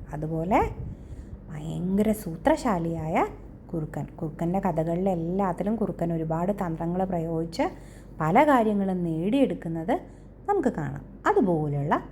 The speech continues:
ഒരു കഥയാണ് ഇന്ന് പറയാൻ പോകുന്നത്. കഥയുടെ പേര് സൂത്രശാലിയായ കുറുക്കൻ.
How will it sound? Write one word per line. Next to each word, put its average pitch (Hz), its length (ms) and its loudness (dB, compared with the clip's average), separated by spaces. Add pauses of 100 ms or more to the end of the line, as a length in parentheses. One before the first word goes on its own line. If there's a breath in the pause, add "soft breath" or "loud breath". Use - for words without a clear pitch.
(400 loud breath)
ഒരു 311 100 8
കഥയാണ് 170 880 0
ഇന്ന് 220 320 8
പറയാൻ 240 420 2
പോകുന്നത്. 147 340 -6 (1040)
കഥയുടെ 208 340 4
പേര് 147 360 0 (360)
സൂത്രശാലിയായ 196 920 4
കുറുക്കൻ. 262 380 2